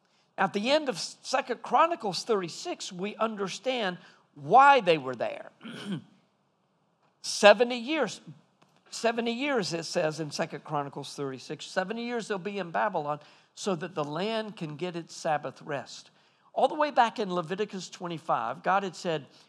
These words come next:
"Here's what you're to do. This is a command. Plant and reap for six years, and then let the la-, land lay or lie fallow for an-, for, for one year." And there were all kinds of advantages to this.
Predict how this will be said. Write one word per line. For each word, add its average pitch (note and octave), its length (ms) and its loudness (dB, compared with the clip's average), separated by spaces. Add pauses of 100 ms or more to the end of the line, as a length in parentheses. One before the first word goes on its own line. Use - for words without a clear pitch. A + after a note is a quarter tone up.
(100)
"Here's G3+ 240 0
what G#3+ 160 -4
you're G3 100 -2
to F#3+ 120 -6
do. B2+ 360 -6
This D#3 200 -8
is F3 120 -12
a G3+ 40 -12
command. A#2+ 580 -8 (800)
Plant A3 480 6 (140)
and D#3 200 -4
reap F#3 320 -2
for D#3+ 220 -6
six - 420 -2
years, F#3 480 -2 (480)
and E3 160 -4
then A3+ 240 2
let A3 220 6
the G3 100 2
la-, F#3+ 580 0 (140)
land F3+ 480 -2 (360)
lay D#3+ 480 0 (240)
or C#3 120 -2
lie E3 280 6
fallow D3 720 0 (300)
for D#3 200 -2
an-, C#3+ 220 -4 (100)
for, C#3+ 240 0 (140)
for D3 100 -2
one E3 320 -2
year." C3 280 -8 (500)
And A3+ 100 -8
there C#4 100 8
were B3+ 120 4 (140)
all D#4 260 8
kinds A#3+ 460 -4
of F3 120 -4
advantages D#3+ 800 -4
to C3 140 -12
this. A2 420 -14